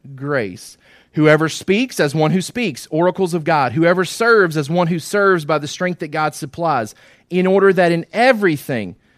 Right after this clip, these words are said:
God may be glorified through Jesus Christ. To him belong glory and dominion forever and ever. Amen."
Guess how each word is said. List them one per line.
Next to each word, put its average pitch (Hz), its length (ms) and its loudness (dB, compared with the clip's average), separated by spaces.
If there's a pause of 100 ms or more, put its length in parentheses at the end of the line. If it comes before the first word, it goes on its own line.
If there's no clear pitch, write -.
(800)
God 175 380 4
may 160 160 2
be 147 120 -2
glorified 139 540 -2
through 135 120 -6
Jesus 113 280 -8
Christ. - 380 -20 (1120)
To 147 100 -8
him 156 260 -2
belong 131 260 0
glory 143 260 0
and 135 80 -4
dominion 127 300 -4
forever 120 300 -6
and 113 100 -6
ever. 104 180 -8
Amen." 101 380 -10